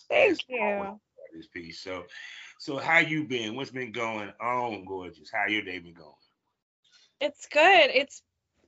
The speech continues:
Speaker 1: it's funny because, like, I've had so many cancellations for shoots the last few months, and all of a sudden November is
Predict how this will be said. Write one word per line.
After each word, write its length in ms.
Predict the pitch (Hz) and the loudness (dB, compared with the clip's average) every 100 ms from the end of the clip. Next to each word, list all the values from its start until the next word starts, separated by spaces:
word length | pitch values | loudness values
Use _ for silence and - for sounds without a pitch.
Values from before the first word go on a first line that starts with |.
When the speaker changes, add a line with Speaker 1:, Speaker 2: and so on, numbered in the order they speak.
| _ _ | _ _
Speaker 1:
it's 200 | 277 294 | -4 -4
funny 340 | - 339 427 427 | 0 2 4 2
because, 320 | 359 294 269 | 0 0 2
like, 220 | 247 233 | 2 2
I've 240 | 220 233 | 0 -2
had 340 | 220 254 262 254 220 | -4 -2 -2 -2 -10
so 560 | - - - 330 440 440 | -14 -14 0 2 2 4
many 220 | 359 330 | 4 4
cancellations 920 | 240 240 240 247 233 214 233 226 233 | 0 -2 -2 -4 -2 -2 -2 -8 -12
for 100 | - | -8
shoots 400 | 220 - 202 214 | -6 0 0 0
the 60 | 214 | 0
last 320 | 202 202 208 | 2 2 0
few 140 | 220 | -4
months, 280 | 208 214 254 | 0 0 0
and 80 | 240 | 4
all 120 | 220 | 4
of 60 | 262 | 4
a 40 | |
sudden 240 | 302 330 285 | 0 -2 0
November 420 | 233 214 254 294 | 4 6 6 4
is 320 | 254 202 185 | 2 2 0